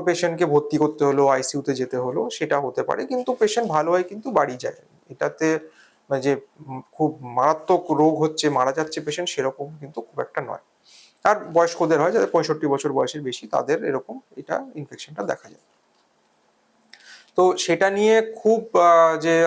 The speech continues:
আতঙ্কর মধ্যে থাকার দরকার নেই, এটা আমাদের সবারই ইনফেকশনটা কখনো কখনো হয়ে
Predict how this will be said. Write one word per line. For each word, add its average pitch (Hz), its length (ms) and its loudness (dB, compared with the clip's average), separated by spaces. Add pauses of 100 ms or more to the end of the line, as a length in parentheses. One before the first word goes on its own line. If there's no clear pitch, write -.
(120)
আতঙ্কর 170 460 0
মধ্যে 165 220 -2
থাকার 156 260 -4
দরকার 135 300 0
নেই, 262 100 -12 (100)
এটা 147 120 0 (120)
আমাদের 135 220 2 (120)
সবারই 135 340 2
ইনফেকশনটা 147 520 -4
কখনো 135 240 -4
কখনো 147 240 0
হয়ে 135 140 0